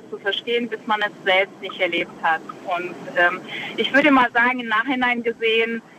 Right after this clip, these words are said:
bin ich dankbar, dass ich das erleben durfte, um einfach das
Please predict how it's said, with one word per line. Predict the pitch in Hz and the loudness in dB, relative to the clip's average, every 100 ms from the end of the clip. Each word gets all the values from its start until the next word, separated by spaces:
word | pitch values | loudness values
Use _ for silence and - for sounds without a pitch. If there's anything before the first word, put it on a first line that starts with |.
| - | -12
bin | - 226 | -4 -2
ich | 226 - - | -2 -6 2
dankbar, | 208 233 302 - 262 | 4 4 0 0 0
dass | 233 214 | 0 -4
ich | 240 226 - | -8 -10 -2
das | 220 226 - | -2 -2 -6
erleben | 202 208 226 196 | -2 -2 -2 -8
durfte, | 214 233 269 - - 294 302 320 - - - | 0 4 4 0 -6 -4 0 0 -2 -16 -8
um | - 214 | -6 2
einfach | 226 240 262 254 | 4 4 2 0
das | 240 | 0